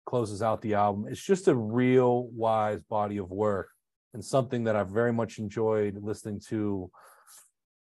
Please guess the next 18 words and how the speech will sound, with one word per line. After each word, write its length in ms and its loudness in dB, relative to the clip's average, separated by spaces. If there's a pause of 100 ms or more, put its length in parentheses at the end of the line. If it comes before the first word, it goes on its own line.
(100)
you 80 2
know, 340 6
on 140 -4
the 80 -8
car, 420 8
in 140 -2
the 80 -2
car, 340 8
on 120 4
the 40 -4
train. 680 -2 (120)
Um, 400 -2
it's, 240 -12
it's, 320 -12 (160)
it's 160 -8
pristine 500 0
headphone 480 -2
rap, 320 -2